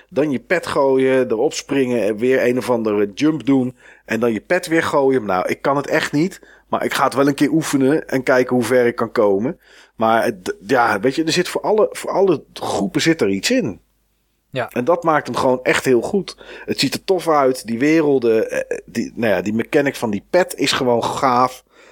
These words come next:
Speaker 1: Want je kan, ze kunnen alles met die pet doen. Eh, tegen het einde, ik zeg maar, eh, kom je nog, eh, die vogeltjes tegen met die lange neus.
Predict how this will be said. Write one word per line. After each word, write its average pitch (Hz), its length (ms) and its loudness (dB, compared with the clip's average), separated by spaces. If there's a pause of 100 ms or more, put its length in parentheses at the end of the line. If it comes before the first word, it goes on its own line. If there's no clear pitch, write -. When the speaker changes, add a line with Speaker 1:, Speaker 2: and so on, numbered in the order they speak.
(100)
Speaker 1:
Want 107 140 -8
je 104 80 -4
kan, 117 260 0
ze - 160 -6
kunnen 120 220 0 (140)
alles 156 380 2
met 135 160 -2
die 117 140 -12
pet 110 220 0
doen. 135 300 -2 (640)
Eh, 101 360 4 (880)
tegen 127 220 0
het - 80 -10
einde, 143 320 2
ik 123 80 0
zeg 113 180 0
maar, 110 280 -2
eh, 104 380 -2
kom 131 180 2
je 123 100 0
nog, 120 280 -2
eh, 104 120 4 (100)
die 101 120 -6
vogeltjes 170 560 0
tegen 165 340 2
met 151 140 -2
die 131 100 0
lange 131 260 2
neus. 143 540 0